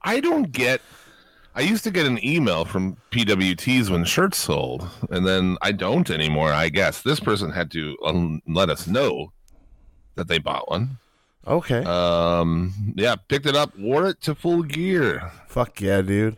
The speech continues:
Speaker 2: Did he ta-, did he, did he send a picture of it?
Speaker 1: He did. Not of it at him wearing it there, but he
Speaker 2: Oh.
Speaker 1: did of, of the shirt he got.
Speaker 2: Okay.
Speaker 1: He got the, uh, N E S Pro Wrestling shirt.
Speaker 2: Nice, nice, nice.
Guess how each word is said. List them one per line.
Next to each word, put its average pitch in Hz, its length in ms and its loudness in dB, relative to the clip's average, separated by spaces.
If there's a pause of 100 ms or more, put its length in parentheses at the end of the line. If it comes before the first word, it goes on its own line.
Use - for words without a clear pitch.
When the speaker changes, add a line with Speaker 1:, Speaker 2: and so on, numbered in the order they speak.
(140)
Speaker 2:
Did 120 140 -2
he 120 60 -2
ta-, 123 220 -4
did 135 160 2
he, 139 140 0
did 135 180 -4
he 139 60 2
send 143 240 2
a 135 40 2
picture 156 360 -2
of 214 140 -2
it? 262 140 -12 (1080)
Speaker 1:
He 85 80 -10
did. 127 320 -6 (420)
Not 107 280 2
of 101 160 2
it 101 200 0
at 98 320 0
him 110 180 0
wearing 98 280 2
it 82 140 -2
there, 90 240 2
but 123 140 -2
he 117 60 4
Speaker 2:
Oh. 98 200 4
Speaker 1:
did 78 80 -4
of, 76 180 -10
of 87 160 -4
the 78 80 -6
shirt - 320 -2
he 82 100 -10
got. 78 260 -6
Speaker 2:
Okay. - 140 -16 (380)
Speaker 1:
He 113 100 -4
got 104 260 0
the, 110 280 0
uh, 98 480 2 (180)
N 107 100 2
E 101 120 2
S 98 420 0 (140)
Pro 101 180 0
Wrestling 90 440 -4
shirt. - 280 -18 (120)
Speaker 2:
Nice, 123 400 -2
nice, 107 420 -4
nice. 107 400 -8